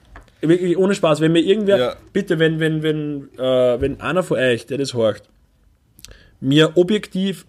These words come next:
Speaker 1: äh, erklären kann, warum eine Kinowebsite gut ist oder warum die alle scheiße sind, oder wenn er mir einfach nur eine Kinowebsite sagen kann, die nicht komplett kacke ist, die wirklich, die, die so das, das A-Plus-Körbchen unter die Kinowebseiten ist, dann bin ich absolut zufrieden, weil A plus ist geil.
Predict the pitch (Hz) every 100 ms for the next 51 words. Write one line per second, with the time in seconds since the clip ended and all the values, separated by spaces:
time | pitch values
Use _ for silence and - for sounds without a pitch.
0 | _ - 139 139 139 - _ _ - -
1 | 131 127 135 160 185 165 139 156 180 _
2 | _ _ _ _ _ _ _ _ _ -
3 | 147 139 135 160 190 165 180 175 165 156
4 | 120 180 175 160 143 139 170 175 165 147
5 | 160 143 143 147 143 139 139 151 170 196
6 | 185 160 165 160 185 165 160 180 165 156
7 | 160 147 143 135 127 127 127 143 - -
8 | 131 127 - - 117 - - - _ _
9 | _ _ _ _ 139 147 151 - - -
10 | 147 147 135 - _ 139 131 139 135 147
11 | - - 131 131 151 160 - 123 - 127
12 | 117 117 117 - 135 113 - 110 87 101
13 | 104 131 147 156 151 143 151 139 143 127
14 | 120 113 123 143 151 156 160 - 147 -
15 | 120 113 110